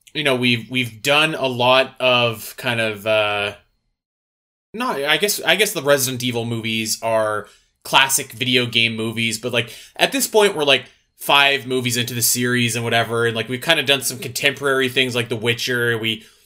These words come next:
we did The Matrix and stuff like that, so it felt like a little bit since we had just done, like, a true classic video game movie,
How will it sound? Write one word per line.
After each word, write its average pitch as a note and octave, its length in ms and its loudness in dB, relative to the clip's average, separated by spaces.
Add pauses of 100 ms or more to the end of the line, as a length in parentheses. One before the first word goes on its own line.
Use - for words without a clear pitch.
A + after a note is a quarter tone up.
(120)
we C3 100 -2
did E3+ 180 2
The - 60 -2
Matrix C3 540 0
and B2+ 80 -6
stuff C3+ 300 -4
like B2 200 0
that, B2 300 2
so C#3+ 120 2
it C3+ 140 -2
felt C4+ 300 -2
like A3 180 2
a E3 80 2
little C3+ 380 2
bit C3 300 0
since B2 220 -4
we B2+ 140 0
had B2 160 2
just - 280 -4
done, A#2 180 -2
like, A2+ 160 -2
a G#2+ 80 -6
true C#3 680 -2 (500)
classic A#2+ 920 0 (320)
video B2+ 520 2
game A#2+ 580 0
movie, A#2+ 640 -4